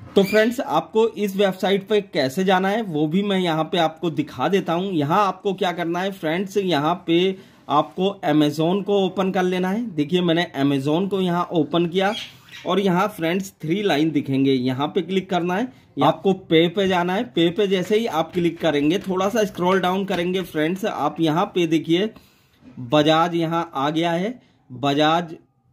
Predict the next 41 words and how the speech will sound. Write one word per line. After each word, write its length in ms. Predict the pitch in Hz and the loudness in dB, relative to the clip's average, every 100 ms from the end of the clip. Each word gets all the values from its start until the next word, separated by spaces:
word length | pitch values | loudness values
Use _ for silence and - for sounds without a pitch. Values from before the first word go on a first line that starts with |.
| _ - | _ -4
का 120 | 156 | -2
कार्ड 320 | 160 156 156 165 | 0 0 0 0
यहाँ 180 | 156 | -2
से 120 | 160 165 | -2 -4
बना 280 | 143 139 156 | -2 -2 -2
सकते 300 | 180 - 175 | -4 -6 -4
हैं। 120 | 180 | -4
तो 160 | 175 175 | 0 0
जो 200 | 190 196 | 2 2
यहाँ 320 | 175 151 160 190 | 2 0 0 0
पे 120 | 185 | 0
दिख 200 | 165 165 180 | 0 0 0
रहा 120 | 208 | 0
है 140 | 165 | 0
फ्रेंड्स, 360 | 165 165 175 185 165 | 0 -2 -2 -4 -4
बजाज 380 | 135 147 151 165 | -2 2 2 0
फिनसर्व, 520 | 165 165 170 180 185 185 | -2 -2 0 -2 -4 -6
ये 480 | - 143 170 190 196 - 123 | -12 -2 0 0 -2 -6 -2
आपका 760 | 151 156 - 170 170 190 196 - - | -2 -2 -4 -2 0 -2 -4 -14 -2
Amazon 520 | 151 165 160 170 185 202 180 | 2 4 4 2 0 0 -4
स्पॉन्सर 540 | 160 - 160 170 202 | -6 -4 -2 0 0
कर 160 | 190 185 | 0 0
रहा 140 | 185 | 0
है 100 | 190 | 0
इसको। 320 | 196 - 220 202 | 0 0 0 0
यहाँ 320 | 156 135 151 | -2 -2 -2
पे 140 | 190 | 0
आपको 300 | 196 180 208 196 | 0 0 -2 -2
क्लिक 280 | 196 185 | -2 -4
करना 260 | 196 180 190 | -4 -4 -4
है। 240 | 214 214 | -4 -6
यहाँ 220 | 147 135 151 | -2 -2 0
पे 160 | 190 | 0
जैसे 360 | 156 160 - 208 | 2 0 2 2
ही 120 | 240 | 0
आप 300 | - 170 175 | 0 -2 0
क्लिक 240 | 180 180 170 | -2 -2 -2
करेंगे, 320 | 165 165 180 | -2 0 0
आप 320 | 202 156 165 143 | 0 -2 -2 -2
बजाज 380 | 127 135 151 | 0 0 0
की 420 | - 185 185 185 | -2 -4 -4 -8